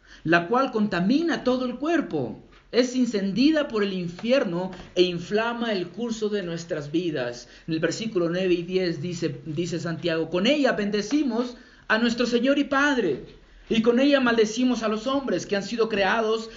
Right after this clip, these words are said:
a la imagen de Dios. De la misma boca proceden bendición y maldición". Hermanos míos, esto no debe ser así.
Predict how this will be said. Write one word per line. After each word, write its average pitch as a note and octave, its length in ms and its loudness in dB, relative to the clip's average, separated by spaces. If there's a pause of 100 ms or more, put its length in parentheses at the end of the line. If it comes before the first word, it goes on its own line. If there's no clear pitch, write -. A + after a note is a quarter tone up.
(100)
a F#3 100 4
la F3+ 80 4
imagen G3 380 2
de F#3 100 2
Dios. G3 420 0
De G#3 100 2
la G3+ 100 4
misma G#3+ 320 0
boca A3 460 0 (200)
proceden G3 520 2
bendición F3 760 -2
y E3+ 100 -4
maldición". D#3+ 540 -4
Hermanos F3 480 -2
míos, C4 480 0 (260)
esto G#3+ 400 2
no E3+ 200 0
debe F3+ 260 0
ser E3+ 200 -4
así. C#3+ 440 -2